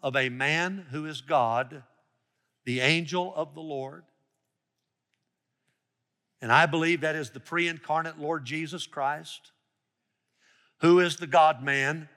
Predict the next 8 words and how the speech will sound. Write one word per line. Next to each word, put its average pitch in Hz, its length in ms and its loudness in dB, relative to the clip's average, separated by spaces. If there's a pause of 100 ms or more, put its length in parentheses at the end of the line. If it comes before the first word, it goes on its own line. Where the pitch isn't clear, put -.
(140)
Jesus. 135 840 -8 (1120)
And 120 120 -6
you're 139 120 0
gonna 156 200 0
see 175 680 0 (640)
that 147 560 2
Jacob 151 640 -2 (340)
worshiped 151 600 -2